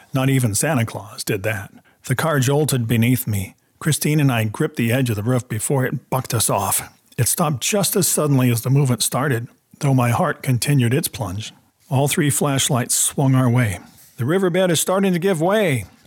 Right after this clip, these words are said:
one of the guys said. That didn't sound good. "Oh, God, uh, I forgot to pray earlier,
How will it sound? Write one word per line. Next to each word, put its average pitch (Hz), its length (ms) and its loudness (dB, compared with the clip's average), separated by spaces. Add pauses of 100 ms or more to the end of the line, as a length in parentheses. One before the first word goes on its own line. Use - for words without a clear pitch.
(140)
one 113 100 -4
of 98 80 -6
the 98 80 -4
guys 92 260 -6
said. - 320 -6 (320)
That 120 320 0
didn't 113 380 0
sound 110 520 0
good. 104 440 -4 (880)
"Oh, 135 540 0
God, 120 360 -2 (360)
uh, 101 300 -4 (380)
I 135 120 -2
forgot 123 280 -2
to 127 80 -6
pray 135 220 -2
earlier, 113 580 -2